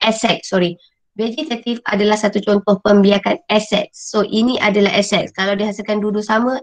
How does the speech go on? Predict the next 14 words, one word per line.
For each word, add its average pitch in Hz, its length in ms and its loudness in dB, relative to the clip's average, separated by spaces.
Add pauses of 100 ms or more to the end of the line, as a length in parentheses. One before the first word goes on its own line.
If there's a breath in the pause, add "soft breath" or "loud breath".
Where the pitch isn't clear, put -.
(120)
ini 214 240 -10
adalah 196 320 -6
S 185 240 -6
X. 185 240 -10 (400)
Kalau 208 160 0
dia 220 160 0
boleh 220 400 2
dua-dua 208 240 4
sama, 233 320 4
kita 220 240 -4
panggil 208 240 4
dia 214 80 4
sebagai 202 400 4
vegetatif. 190 720 2